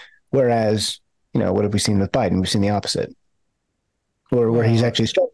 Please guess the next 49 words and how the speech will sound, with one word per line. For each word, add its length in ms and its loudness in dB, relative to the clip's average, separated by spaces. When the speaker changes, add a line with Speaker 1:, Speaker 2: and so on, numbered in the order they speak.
Speaker 1:
wars, 320 0
but 120 0
Speaker 2:
it's 40 4
Speaker 1:
nobody's 300 2
Speaker 2:
wor-, 80 2
Speaker 1:
afraid 260 -2
of 60 -2
him 140 -14
at 100 -4
all. 280 -2
Speaker 2:
it's 140 0
Speaker 1:
Yeah. 60 -6
Speaker 2:
worse 280 -2
than 160 -6
that 140 -8
because 280 -12
he's, 520 -14
he's 480 -14
actively 540 -8
gone 280 -6
to 120 -16
pursue 420 -10
a 60 -8
proxy 500 -10
war. 380 -10
Um, 580 -8
well, 160 -10
Speaker 1:
Well, 200 0
it's 140 -2
the 60 0
same 200 -2
proxy 300 -2
war 180 0
that 160 0
his, 360 -2
so 340 0
people 220 2
don't 240 2
know 160 2
this, 360 0
<clears throat> 40 -10
but, 1500 -6
but, 120 0
I, 280 -2
but 140 0
I 40 0
keep 220 -2
saying 320 0
it, 180 -2